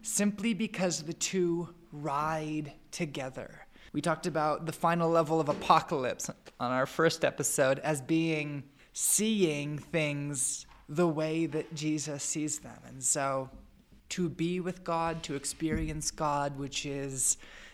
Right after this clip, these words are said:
the target of all of the disciplines,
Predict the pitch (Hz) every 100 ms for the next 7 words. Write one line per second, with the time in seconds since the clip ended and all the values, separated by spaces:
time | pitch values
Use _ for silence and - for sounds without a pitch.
0 | - 135 143 131 131 127 123 - _ -
1 | - - - - 160 170 151 139 - -
2 | - _ - 139 139 156 220 147 - 123
3 | - - - - 127 127 139 - -